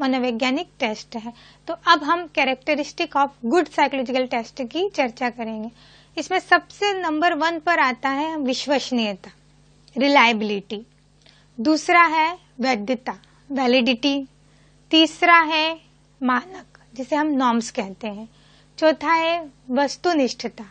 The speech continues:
अर्थात ऑब्जेक्टिविटी। पांचवा है व्यवहारिकता, प्रैक्टिकेबिलिटी। छठा है मितव्ययता, इकोनॉमी। सातवां रुचि का भी ध्यान रखना होता है, इंटरेस्ट है कि नहीं है।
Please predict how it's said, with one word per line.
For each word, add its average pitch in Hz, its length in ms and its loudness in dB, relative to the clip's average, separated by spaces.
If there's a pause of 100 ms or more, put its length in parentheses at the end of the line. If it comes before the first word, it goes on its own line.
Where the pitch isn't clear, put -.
(160)
अर्थात 311 440 0 (100)
ऑब्जेक्टिविटी। 226 760 -2 (800)
पांचवा 302 420 4
है 311 180 0
व्यवहारिकता, 254 1000 0 (520)
प्रैक्टिकेबिलिटी। 262 1400 -2 (680)
छठा 294 340 4
है 320 260 2
मितव्ययता, 262 840 0 (100)
इकोनॉमी। 254 800 -2 (280)
सातवां 294 600 2
रुचि 254 320 2
का 285 120 6
भी 277 140 2
ध्यान 269 260 0
रखना 277 260 -2
होता 269 260 -2
है, 254 100 0
इंटरेस्ट 262 480 -2
है 247 260 0
कि 254 120 -4
नहीं 247 260 0
है। 240 180 -6